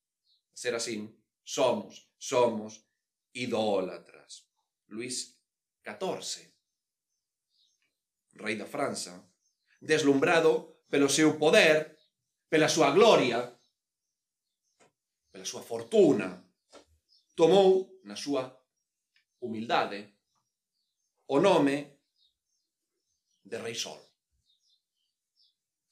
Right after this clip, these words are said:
Na súa morte, a súa, a súa ora-, a súa oración fúnebre foi pronunciada pelo bispo Massillon,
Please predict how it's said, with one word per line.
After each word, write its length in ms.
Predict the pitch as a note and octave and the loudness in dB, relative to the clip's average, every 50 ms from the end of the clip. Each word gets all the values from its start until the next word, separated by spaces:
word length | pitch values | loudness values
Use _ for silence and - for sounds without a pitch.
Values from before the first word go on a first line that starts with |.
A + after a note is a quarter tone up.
| _ _ - | _ _ -8
Na 80 | C3+ C3 | -6 -4
súa 160 | - D#3 D3 | 0 2 2
morte, 720 | - F#3 F#3+ D#3+ - - - A#2 A2+ B2 - - _ _ _ _ _ _ _ _ _ _ _ _ _ _ - | 4 4 4 4 4 2 -2 -4 -6 -8 -8 -14 _ _ _ _ _ _ _ _ _ _ _ _ _ _ -12
a 40 | C#3+ | -8
súa, 360 | C#3+ D3+ D3+ C#3+ C#3 C#3 - - - | -4 -2 -2 -2 -2 -4 -10 -10 -8
a 80 | C3 C3 | -6 -4
súa 240 | - D3 C#3+ C#3 C#3 C#3 - - _ _ - | -2 0 0 0 0 -2 -6 -10 _ _ -10
ora-, 400 | B2+ C3 C3+ - - - _ _ - | -6 -4 -4 -6 -6 -10 _ _ -12
a 80 | B2+ B2+ | -10 -10
súa 240 | - - C3+ A#2+ A#2+ | -6 -4 -2 0 2
oración 320 | B2 B2 - E3+ D#3+ - | 2 2 2 2 0 2
fúnebre 560 | - G3 G3 E3 C#3 A#2+ B2 B2 B2+ A#2+ - - _ _ _ | 2 2 2 2 2 0 0 -2 -6 -6 -8 -16 _ _ _
foi 240 | - F#3 F#3 F#3 | 2 2 2 4
pronunciada 640 | F#3 G#3 G3+ G3 F#3+ F3+ F#3 G3 G3 F#3 F#3 F3+ F3+ | 4 4 4 4 4 2 2 2 2 2 2 0 0
pelo 160 | E3+ D3+ C#3+ | 0 0 0
bispo 480 | D#3+ F3 - - - F3+ E3 - - _ - B2 | 0 -2 -4 -6 -8 -10 -10 -10 -14 _ -12 -6
Massillon, 560 | C3+ D#3+ D#3 - D#3 C#3 B2+ C3 A2+ G2+ | -6 -4 -4 -4 -6 -4 -4 -4 -4 -4